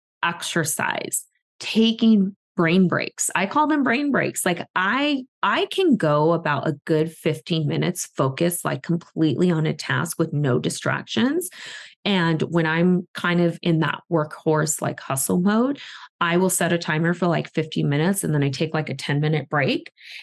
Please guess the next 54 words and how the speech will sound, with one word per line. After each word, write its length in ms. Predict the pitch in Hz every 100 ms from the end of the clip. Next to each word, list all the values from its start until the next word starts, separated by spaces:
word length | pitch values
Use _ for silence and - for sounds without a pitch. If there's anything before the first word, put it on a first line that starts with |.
| -
And 180 | 170 165
if 140 | 165
I 80 | 160
need 180 | 160 156
to 100 | 165
look 200 | 160 160
at 100 | -
my 80 | 165
phone, 460 | - 214 208 202 196 -
answer 320 | 160 151 180
an 180 | 156 -
email, 600 | 196 190 190 185 180 -
I, 320 | - - 208 -
I'll 160 | 170 170
do 160 | 165
it 140 | 147 -
then. 340 | 185 190 180 180 - - _
Um, 200 | 165 151 147
if 140 | 156
I 80 | 156
need 160 | 151
to 100 | 143
get 220 | 143 151 147
up 220 | 151 139
and 120 | 143
move, 300 | 160 170 156
go 140 | 156
get 220 | 139 147 147
a 40 |
snack 500 | - 175 151 143 139
or, 280 | 156 151 135
you 80 | 165
know, 160 | 147 -
a 80 |
drink 280 | - 143 139
of 120 | 151 -
water 360 | 185 180 165
or 60 | 160
something 280 | 165 151 160
like 200 | 151 135
that, 220 | - -
I'll 120 | 156
do 200 | 160 170
it 120 | 151 151
then. 200 | 151 160
And 120 | 147
then 100 | 131
I 80 | 135
come 220 | - 156
back 240 | 160 170
and 100 | 160
I'm 100 | 143
like, 220 | 139 139
"Okay, 340 | 151 147 143